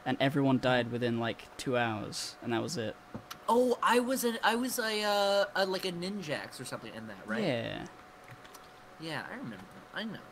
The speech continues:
Speaker 2: I'm, I'm a Hippo Lore guy. Yeah, I'm kind of a big deal around here.
Speaker 1: By the way, about the Undertaler, we might have to have, like, my little discussion, like a secret discussion,
Speaker 2: Mm-hmm.
Speaker 1: because he may be part of Horsestuck.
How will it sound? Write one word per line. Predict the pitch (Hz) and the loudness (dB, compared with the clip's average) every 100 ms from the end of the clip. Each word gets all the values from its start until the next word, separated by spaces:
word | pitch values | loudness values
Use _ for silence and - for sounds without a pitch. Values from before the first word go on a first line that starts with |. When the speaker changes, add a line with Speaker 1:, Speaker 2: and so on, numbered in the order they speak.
| - - | -14 -10
Speaker 2:
I'm, | 220 202 | -8 -6
I'm | 220 240 | -4 -4
a | |
Hippo | 190 131 | -4 -6
Lore | 117 107 107 107 | -8 -8 -10 -10
guy. | 104 101 139 - - - - - - - - - - - - - - - - - | -14 -14 -16 -18 -20 -20 -20 -20 -20 -20 -20 -20 -20 -20 -20 -20 -20 -20 -20 -8
Yeah, | 220 | -6
I'm | |
kind | 247 370 | -2 -2
of | 165 | -2
a | |
big | 127 117 | -4 -4
deal | 120 110 | -6 -6
around | 110 110 107 | -6 -8 -10
here. | 120 110 143 - - - - - - - - - | -14 -14 -14 -18 -20 -20 -20 -20 -20 -20 -20 0
Speaker 1:
By | 147 | 4
the | 131 | 4
way, | 123 117 113 - - - | 4 2 -2 -8 -16 -10
about | 135 139 139 - - - - - - - | 4 6 6 4 -10 -20 -20 -20 -20 -4
the | 135 | 2
Undertaler, | 131 131 - 139 143 160 - - - - - - - | 4 2 2 4 4 2 -4 -18 -20 -20 -20 -12 -2
we | 123 | 2
might | 127 123 | 4 2
have | 127 - | -2 -2
to | |
have, | 131 120 123 | 0 0 0
like, | 117 - - - - - - | -2 -4 -12 -20 -20 -20 -8
my | 117 | -2
little | 120 120 | 0 0
discussion, | 117 - - 123 - | 0 -2 -2 -2 0
like | 127 - | 0 0
a | |
secret | - - 123 127 113 | -4 -4 -4 -4 -4
discussion, | - 123 123 131 139 - - - - - - - 127 | -4 -4 -2 -2 -2 -6 -20 -20 -20 -20 -20 -18 -14
Speaker 2:
Mm-hmm. | 110 92 - - - - - | -14 -14 -18 -20 -20 -20 -8
Speaker 1:
because | 160 143 - | -4 -2 0
he | 120 | 2
may | 123 123 120 | 2 2 0
be | 120 | -4
part | - 123 117 | -4 -4 -2
of | |
Horsestuck. | - 107 - - 98 | -4 -6 -6 -8 -10